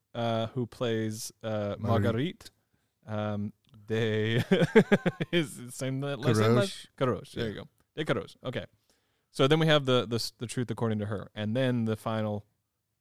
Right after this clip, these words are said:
Speaker 1: section of the movie is the duel itself and the outcome.
Speaker 2: Finale.
Speaker 1: So, yeah, like you said, there, it's everybody's word against everybody's word, and
Speaker 2: Mm-hmm.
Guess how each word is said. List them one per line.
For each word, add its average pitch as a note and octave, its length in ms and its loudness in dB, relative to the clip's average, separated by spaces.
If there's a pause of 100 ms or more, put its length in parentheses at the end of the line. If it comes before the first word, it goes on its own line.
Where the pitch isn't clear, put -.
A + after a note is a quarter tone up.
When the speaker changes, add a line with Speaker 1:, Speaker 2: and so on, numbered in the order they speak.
Speaker 1:
section A2 440 -4
of G2+ 40 -2
the G2 60 -4
movie G2 280 -4
is G#2 220 -4
the G#2+ 100 -8
duel F#2 320 -8
itself - 500 -12
and F#2+ 220 -12
the - 120 -16
outcome. A2+ 160 -2
Speaker 2:
Finale. F#2 340 -6 (1200)
Speaker 1:
So, D3+ 420 4
yeah, D#3+ 180 4
like D#3 200 2
you - 80 2
said, E3+ 260 2
there, C3+ 380 4 (1120)
it's C3 340 -4
everybody's C#3 600 4
word C3+ 300 4
against A#2 380 -4
everybody's A2+ 500 -2
word, C3 300 4
and G#2 120 -2
Speaker 2:
Mm-hmm. A#2+ 80 2